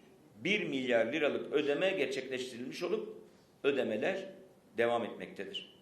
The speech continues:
ohal ilan edilen illerimizde trafik sigortası ve zorunlu deprem sigortası poliçelerinin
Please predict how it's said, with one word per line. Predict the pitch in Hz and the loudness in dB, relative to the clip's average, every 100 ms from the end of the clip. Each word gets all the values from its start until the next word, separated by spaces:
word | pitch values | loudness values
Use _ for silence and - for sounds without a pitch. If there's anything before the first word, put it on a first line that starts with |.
| - - - - - | -20 -20 -20 -20 0
ohal | 151 202 196 - | 6 6 6 2
ilan | 147 175 175 | 0 0 0
edilen | 160 175 | -2 -2
illerimizde | 175 147 135 131 - 117 - - - - - _ - - | -4 0 2 2 -2 -4 -6 -10 -18 -20 -20 _ -20 -8
trafik | 117 120 196 | -2 -2 -2
sigortası | - 165 156 135 104 107 | -8 0 0 0 -6 -4
ve | 113 | -4
zorunlu | 120 147 170 165 | -2 -2 -2 -4
deprem | 165 165 180 | -6 -4 -8
sigortası | - 147 139 127 - - | -4 -4 -2 -4 -10 -6
poliçelerinin | 151 147 139 123 123 196 - | -6 -4 -4 -4 -2 -4 -4